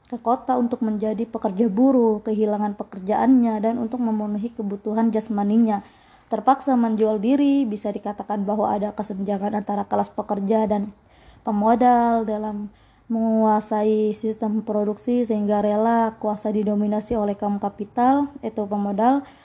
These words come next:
dengan merampas surplus sosial dalam masyarakat atau kaum buruh.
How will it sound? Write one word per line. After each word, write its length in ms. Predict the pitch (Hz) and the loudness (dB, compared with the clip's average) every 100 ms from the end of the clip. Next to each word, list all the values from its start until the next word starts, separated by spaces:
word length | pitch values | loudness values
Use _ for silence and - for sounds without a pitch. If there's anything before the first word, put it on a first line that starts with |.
| _ | _
dengan 320 | 226 220 247 | -2 2 4
merampas 640 | 247 220 208 - 269 - - | 2 0 -4 -2 -2 -4 -14
surplus 640 | - 285 269 277 302 302 | -2 0 0 0 -2 -2
sosial 400 | 247 - 233 220 | -8 -4 -2 0
dalam 240 | 208 214 | -2 -2
masyarakat 680 | 208 208 202 196 - 208 202 | -4 -6 -6 -8 -8 -8 -8
atau 220 | 208 202 | -8 -6
kaum 320 | 202 196 196 | -4 -4 -6
buruh. 260 | 185 185 | -8 -10